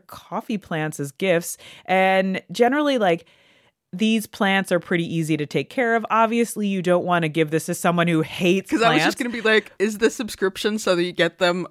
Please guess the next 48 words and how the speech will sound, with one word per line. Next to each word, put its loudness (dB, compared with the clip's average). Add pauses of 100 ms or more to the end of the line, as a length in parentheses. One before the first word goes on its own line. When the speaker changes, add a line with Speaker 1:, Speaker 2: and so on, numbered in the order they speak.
Speaker 2:
all 2
on 2
a 2
schedule 2
when -2
you're -2
expected -6
to 2
maybe 0
have -4
<laughs> -10
killed 0
the -2
previous -2 (160)
one?" -2
<laughs> -4
Speaker 1:
Well, 4
you 2
don't 2
have 0
to 0
sign 2
up -2
for, -2
like, -2
any -2
subscription -4
or -2
anything. -2
It's -6
more 0
like 0
a -4
one-time -4
gift -2
thing. -2
But 0
they 0
come -2
in, 4
like, -2
really 0
nice -4
pots, 0
like, -4
kinda 0
gift -2
ready. -2